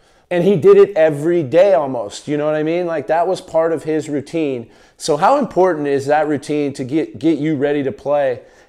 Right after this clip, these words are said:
And also, that looks like a very, like,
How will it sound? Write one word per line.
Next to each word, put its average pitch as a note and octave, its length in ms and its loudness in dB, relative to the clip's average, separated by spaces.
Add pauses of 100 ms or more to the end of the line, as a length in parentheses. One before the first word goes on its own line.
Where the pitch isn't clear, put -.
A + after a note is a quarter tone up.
(120)
And E3 160 -2
also, F#3 560 2
that G3 240 2
looks B3+ 280 2
like F#3 220 -2
a F3 80 0
very, E3 600 2
like, D3+ 400 -4